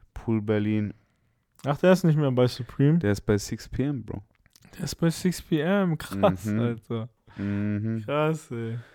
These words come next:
Speaker 1: Und, ey, Digga, die bezahlen jetzt gut, Digga. Das ist ein
Speaker 2: Wow.
Speaker 1: bestandenes Ding.
Speaker 2: Wow,
Speaker 1: Das
Speaker 2: Alter.
Speaker 1: läuft von alleine, so blöd gesagt.
Speaker 2: Aber was macht er jetzt bei six P M?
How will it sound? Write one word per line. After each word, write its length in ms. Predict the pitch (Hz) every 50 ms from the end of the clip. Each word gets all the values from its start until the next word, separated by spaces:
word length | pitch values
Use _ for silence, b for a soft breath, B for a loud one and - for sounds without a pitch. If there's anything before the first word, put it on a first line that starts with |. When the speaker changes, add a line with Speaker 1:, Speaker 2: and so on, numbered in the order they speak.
| b b b b b _ _ _ -
Speaker 1:
Und, 560 | - 107 110 110 110 110 107 107 101 - -
ey, 180 | - 78 95
Digga, 280 | - - 98 95 104 98
die 100 | 90 82
bezahlen 440 | 78 87 - - - 101 104 104 101
jetzt 220 | 95 - - _
gut, 300 | - 107 143 156 135 -
Digga. 240 | 98 92 85 92 85
Das 220 | 87 90 92 -
ist 120 | 95 - -
ein 100 | 117 113
Speaker 2:
Wow. 460 | 117 123 123 123 123 123 123 120 117
Speaker 1:
bestandenes 580 | 113 110 110 110 98 98 104 104 104 98 - -
Ding. 240 | - 117 135 135
Speaker 2:
Wow, 600 | 120 127 131 120 - - - 143 143 135 120 113
Speaker 1:
Das 80 | 104 104 110
Speaker 2:
Alter. 80 | 110
Speaker 1:
läuft 320 | 104 107 113 113 113 107 110
von 160 | 110 104 104
alleine, 400 | 101 101 101 104 110 110 107 95
so 100 | 90 90
blöd 280 | 85 87 87 85 - _
gesagt. 300 | - 80 85 87 85 82 - -
Speaker 2:
Aber 140 | 120 113
was 140 | 131 135 127
macht 260 | 139 170 214 220 -
er 80 | - 156
jetzt 200 | 131 117 - -
bei 140 | - 113 110
six 340 | - - - 113 - - -
P 160 | - - 117
M? 240 | 104 107 107 110